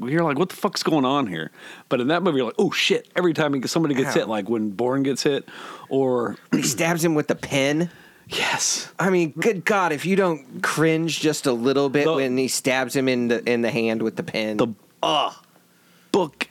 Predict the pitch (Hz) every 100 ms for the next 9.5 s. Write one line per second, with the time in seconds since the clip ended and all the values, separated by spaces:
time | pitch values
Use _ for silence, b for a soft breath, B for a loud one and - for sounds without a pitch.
0 | _ - 131 - - 135 123 113 - 135
1 | 120 95 95 92 90 95 92 95 104 131
2 | 110 90 82 131 127 117 - 170 - -
3 | - - 170 165 160 165 185 156 160 -
4 | - - 165 156 143 135 127 123 113 87
5 | - 98 113 - 131 117 107 98 107 104
6 | 95 92 90 95 107 101 110 95 98 98
7 | 92 90 90 87 85 82 - 92 - 90
8 | 87 87 87 - - 87 85 87 87 85
9 | 80 - 90 82